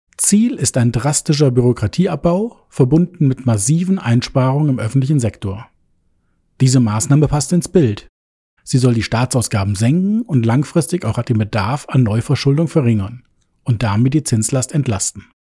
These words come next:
In den achtziger Jahren gab es mit Ronald Reagan einen weiteren Präsidenten, der vor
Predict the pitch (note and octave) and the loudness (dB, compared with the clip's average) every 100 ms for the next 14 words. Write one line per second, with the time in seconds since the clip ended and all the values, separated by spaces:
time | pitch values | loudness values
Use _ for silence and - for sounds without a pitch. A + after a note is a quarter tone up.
0 | _ _ _ _ _ _ _ _ - D3 | _ _ _ _ _ _ _ _ 0 0
1 | C#3 F3 F3 - F#3+ F3 D#3 D#3 D#3 D#3 | 0 -2 -4 0 2 4 2 0 0 0
2 | C3+ B2+ - A2 A#2+ B2 A2 A#2+ C#3 F#3+ | 0 0 0 0 2 2 2 -2 0 -2
3 | B2+ A#2+ A2+ G2+ C3 D#3+ D#3+ - A#2+ A2 | 0 0 0 0 0 0 0 -2 -2 -2
4 | G#2+ A#2 C3+ F#3 G3 - _ _ - B2+ | -2 -4 -2 -2 -2 -6 _ _ -4 -2
5 | - B2 | 0 -4